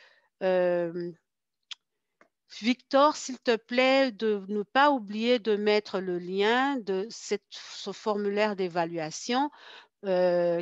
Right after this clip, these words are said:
qui va vous, nous permettre, si vous êtes intéressé, de, de nous écrire, de remplir ce formulaire. Donc, si vous êtes passionné des affaires, mais vous n'avez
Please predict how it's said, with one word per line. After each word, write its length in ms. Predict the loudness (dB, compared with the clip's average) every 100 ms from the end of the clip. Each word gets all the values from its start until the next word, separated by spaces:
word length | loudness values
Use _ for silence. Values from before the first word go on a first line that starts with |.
| 0
qui 160 | 2
va 200 | 4 4
vous, 160 | 2 -2
nous 160 | -4 -2
permettre, 680 | 2 2 2 -2 -2 -4
si 200 | -6 -6
vous 260 | -6 -4 0
êtes 160 | 0
intéressé, 1000 | 0 -2 -6 -8 -6 -6 -10 -2 0 0 -4 _ _ _ _ _ _ _ _ _ -20 _ _
de, 680 | -2 4 6 8 6 2 -2 -10 _ _ _
de 260 | -10 -2 0
nous 300 | 0 -2 -2
écrire, 500 | -4 -2 0 0 0
de 120 | 0
remplir 420 | 0 0 0 -4
ce 120 | -4
formulaire. 760 | -2 0 0 -2 0 2 4 0 -4 -20 -20 -2
Donc, 200 | 0 0
si 120 | -6
vous 220 | -4 0
êtes 160 | 0 0
passionné 520 | -2 0 -2 0 0
des 260 | -2 0 0
affaires, 420 | -2 0 0 0
mais 100 | -2
vous 200 | -4 -6
n'avez 500 | -4 -4 -4 -6